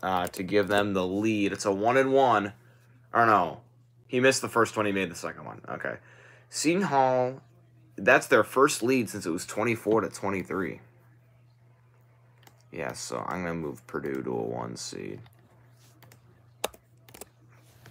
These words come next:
All right. Michigan looks inside. Here's Johns, looks inside, layup no good. Dickinson, rebound, put back, no good, but he's fouled with fifty-three seconds.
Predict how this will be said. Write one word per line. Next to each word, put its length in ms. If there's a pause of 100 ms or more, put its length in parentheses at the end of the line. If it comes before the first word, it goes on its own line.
(580)
All 160
right. 260 (1500)
Michigan 500
looks 300
inside. 600 (3000)
Here's 520
Johns, 680
looks 260
inside, 380
layup 240
no 180
good. 220
Dickinson, 460
rebound, 400
put 180
back, 180
no 200
good, 160
but 60
he's 160
fouled 440
with 140
fifty-three 640
seconds. 560